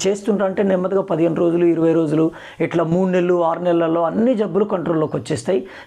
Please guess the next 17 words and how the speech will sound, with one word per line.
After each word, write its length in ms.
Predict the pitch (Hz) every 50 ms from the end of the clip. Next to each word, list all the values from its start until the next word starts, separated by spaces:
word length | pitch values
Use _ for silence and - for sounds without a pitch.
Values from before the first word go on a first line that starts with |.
| -
మీరు 120 | 175 175 156
తీసుకునే 440 | - 220 240 233 - - 247 226 202
డోసును 380 | 165 185 233 269 262 285 262
కూడా 140 | 247 233 226
తక్కువ 300 | 214 - - - - 202
చేసుకొని, 420 | 185 202 196 - - 208 202 208
తక్కువ 280 | 208 - 170 - 226 220 208
చేయడానికి 640 | 208 196 190 185 185 185 160 - 208 175 156 160 - - - -
ఆహారపు 400 | - 175 190 208 233 254 202 247
అలవాట్లు 500 | 226 220 233 226 196 220 214 208 208 208
మనం 360 | 208 208 202 196 196 196 185
మార్చుకుంటే 480 | 180 185 190 190 - - 202 180 - 233
అవి 120 | 202 190
తగ్గిపోవడానికి 640 | - - 180 165 160 180 175 202 185 175 170 170 156 139
కూడా 160 | 185 175 170
ఆస్కారం 340 | 147 139 - - 143 139 139
ఉంటుంది. 380 | 139 127 - 151 170 226 220